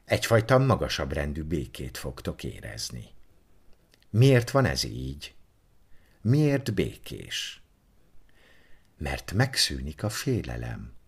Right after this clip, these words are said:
A tudatot folyamatosan zaklatja valamilyen szintű félelem. Ha mélyebben megvizsgáljátok, láthatjátok, hogy folyamatosan valamilyen mértékű egzisztenciális szorongás állapotában vagytok,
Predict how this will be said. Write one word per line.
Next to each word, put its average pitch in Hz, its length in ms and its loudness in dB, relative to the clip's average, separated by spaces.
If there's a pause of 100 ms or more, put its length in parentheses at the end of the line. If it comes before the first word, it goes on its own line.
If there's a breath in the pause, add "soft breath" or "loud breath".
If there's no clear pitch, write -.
(1040 loud breath)
A - 140 0
tudatot 139 480 4
folyamatosan 80 760 2
zaklatja 78 600 -2
valamilyen 87 680 0
szintű - 560 -2
félelem. 50 840 -8 (1120 loud breath)
Ha 110 120 2
mélyebben 110 540 6
megvizsgáljátok, 78 1200 0 (140)
láthatjátok, 73 1160 -2 (460 soft breath)
hogy - 200 -6
folyamatosan 87 1000 2
valamilyen 101 480 2
mértékű 113 640 0 (120)
egzisztenciális 92 1120 -2
szorongás 65 640 0
állapotában 64 800 -6
vagytok, 64 540 -8